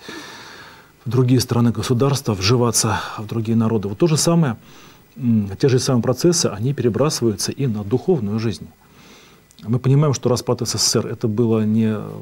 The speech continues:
результат внутренних каких-то проблем. Это все-таки большая геополитическая игра. Эта игра продолжается. И сегодня эта игра перешла в поле Рос-, Россия, Украина, новая Украина.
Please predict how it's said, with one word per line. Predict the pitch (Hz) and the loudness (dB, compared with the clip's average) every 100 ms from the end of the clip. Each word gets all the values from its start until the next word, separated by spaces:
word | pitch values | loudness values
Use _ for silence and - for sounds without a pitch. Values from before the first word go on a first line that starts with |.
| 104 104 101 - | -14 -14 -14 -14
результат | 104 107 113 160 - | -10 -8 -2 -2 -2
внутренних | 92 127 147 123 110 - | -2 0 0 0 -2 -2
каких-то | 104 - - | -10 -14 -14
проблем. | 101 117 113 95 85 - - | -8 -6 -6 -6 -10 -12 -8
Это | 120 110 | -6 -4
все-таки | - 170 - 101 | -2 -2 -4 -4
большая | 95 107 - 156 151 | -2 0 2 2 2
геополитическая | 110 104 101 98 - - - | 0 0 -4 -8 -8 -8 -8
игра. | 107 123 110 82 - _ _ - - | -6 -4 -4 -4 -14 _ _ -20 -12
Эта | - | -2
игра | 156 170 | 2 2
продолжается. | 156 139 127 120 92 92 - | 0 0 0 0 -2 -6 -4
И | |
сегодня | - 170 185 | 2 2 2
эта | 120 123 | 0 -2
игра | 123 156 | 0 0
перешла | - 107 - | -2 -6 -4
в | 107 | -4
поле | - 120 101 90 - - - - | -2 -2 -2 -4 -16 -20 -20 -4
Рос-, | 117 117 - | 0 0 -2
Россия, | - 117 - 113 120 | -2 -2 2 2 2
Украина, | 127 - 127 120 104 98 | 0 0 2 2 0 0
новая | 113 127 98 101 | 2 2 0 -4
Украина. | 101 127 156 185 | -4 0 2 2